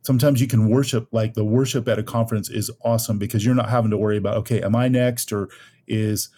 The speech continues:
Aunt Sue gonna remember to get up and do the announcements? And did, you know, what's gonna happen next? And did the tech guy get the slides?" And, you know, all this kind of stuff. And so you're really distracted during worship. But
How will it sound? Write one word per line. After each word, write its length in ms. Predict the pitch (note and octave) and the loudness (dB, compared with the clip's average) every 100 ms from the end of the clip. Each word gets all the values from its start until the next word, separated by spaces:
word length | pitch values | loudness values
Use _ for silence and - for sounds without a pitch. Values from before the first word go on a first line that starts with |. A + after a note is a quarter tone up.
| _ _ - | _ _ -4
Aunt 220 | A#2 A#2 | -2 -2
Sue 300 | - B2+ C3 | 0 2 2
gonna 200 | B2 A#2 | 4 2
remember 260 | A2+ A#2 A2+ | 4 2 2
to 60 | |
get 100 | A2+ | 0
up 120 | A2+ | 0
and 80 | A#2+ | 0
do 100 | A2 | 0
the 100 | G2+ | 0
announcements? 720 | G2+ B2 A#2+ B2 B2 A#2 A#2 | 0 0 0 0 2 2 0
And 160 | A2+ G#2 | -2 -2
did, 280 | G#2 G#2 G#2 | -2 -4 -2
you 120 | A2 | -2
know, 100 | G#2+ | -2
what's 300 | G2 A#2 - | 0 -2 -2
gonna 140 | B2 A2+ | -2 0
happen 340 | A2+ A#2 G#2+ | 0 0 0
next? 460 | A2 G#2+ G#2+ - G2+ | 0 0 -2 -6 -6
And 340 | G2 F#2+ - | -6 -6 -8
did 160 | G2+ F#2+ | -10 -10
the 80 | |
tech 240 | G2 B2+ A#2 | -6 -6 -2
guy 200 | A#2+ A2+ | 0 0
get 120 | A2+ | -4
the 80 | - | -4
slides?" 540 | - G#2+ G#2+ G#2+ G#2 | -2 0 0 0 -2
And, 120 | G2+ | -4
you 60 | G2+ | -4
know, 80 | G#2 | -2
all 160 | G#2 | -2
this 120 | G#2+ - | -2 -4
kind 140 | G#2+ | -6
of 80 | G2 | -4
stuff. 240 | - G2+ | -4 -6
And 100 | G2+ | -6
so 100 | - | -2
you're 180 | A2 C3+ | 0 2
really 200 | A#2+ G#2+ | 0 -2
distracted 500 | G2+ - A2 A2+ A#2+ | -4 -4 -4 -2 -6
during 180 | G2+ G2 | -6 -6
worship. 280 | F#2 - G#2+ | -8 -8 -8
But 160 | G#2+ | -8